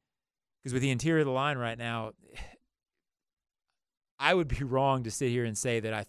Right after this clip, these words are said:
thought that they were gonna get that fixed when it's been inconsistent all season. I think they'll keep trying.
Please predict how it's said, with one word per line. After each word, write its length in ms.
thought 240
that 100
they 100
were 80
gonna 160
get 120
that 180
fixed 400
when 140
it's 120
been 160
inconsistent 540
all 100
season. 320
I 80
think 120
they'll 100
keep 160
trying. 420